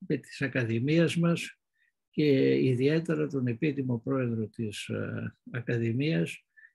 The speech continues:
και επίτιμο, είπα, το μεγάλο ταξιάρχη, κρατεότατο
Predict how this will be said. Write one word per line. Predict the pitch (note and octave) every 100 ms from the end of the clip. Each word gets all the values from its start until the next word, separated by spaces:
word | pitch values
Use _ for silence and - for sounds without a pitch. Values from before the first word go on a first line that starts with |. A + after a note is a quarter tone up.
| _ _ _
και | E3 D#3+ D#3 A#2+ _ _ _ _ _
επίτιμο, | - C3+ D#3+ D3+ D#3+ D3 D3 C#3+ C3+ A#2+ - _ _ _ _ _ _
είπα, | D3+ C#3 C3+
το | C3
μεγάλο | A#2+ B2 C3 B2+ A#2+ A#2
ταξιάρχη, | A#2+ G#2+ B2+ C#3 C3 D3
κρατεότατο | - B2+ A#2 B2 B2 B2 A#2+ A#2+ A2